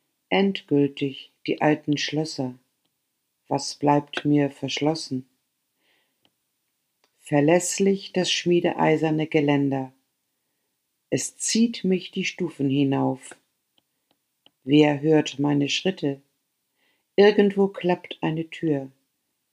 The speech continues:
Das Vergangene hat Flügel. Ich schließe die Augen. Wer kommt? Sie ist zur Mutter gegangen, sitzt am Prut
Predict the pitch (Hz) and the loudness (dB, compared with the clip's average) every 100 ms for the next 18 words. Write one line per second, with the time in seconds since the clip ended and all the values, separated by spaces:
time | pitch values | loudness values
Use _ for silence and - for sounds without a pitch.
0 | _ _ _ _ _ - - 147 - 139 | _ _ _ _ _ -16 -4 -4 0 0
1 | 151 156 160 143 131 131 - - 147 147 | 2 4 4 4 2 -2 -6 -4 -2 0
2 | 131 123 _ _ _ _ _ _ _ _ | 0 -2 _ _ _ _ _ _ _ _
3 | _ _ _ _ _ _ _ _ - - | _ _ _ _ _ _ _ _ -10 -6
4 | - - 156 160 - 180 - 147 147 143 | -6 -6 -6 -4 -2 0 2 2 2 0
5 | 160 165 _ _ _ _ _ _ _ - | -6 -10 _ _ _ _ _ _ _ -2
6 | 135 135 135 139 135 156 - _ _ _ | 0 0 -4 -6 -6 -6 -10 _ _ _
7 | _ _ _ _ _ _ _ _ _ _ | _ _ _ _ _ _ _ _ _ _
8 | _ _ - 214 - 214 - - - _ | _ _ -6 0 4 4 2 -10 -16 _
9 | - 220 185 160 156 147 147 139 143 135 | 0 4 6 4 4 2 0 2 0 2
10 | 135 135 135 _ _ _ _ - _ _ | 0 -4 -10 _ _ _ _ -20 _ _
11 | - 226 226 - - - - 139 135 - | 4 4 4 -6 -8 -8 -2 -2 -2 -6
12 | 147 165 190 196 - | -2 0 0 -4 -8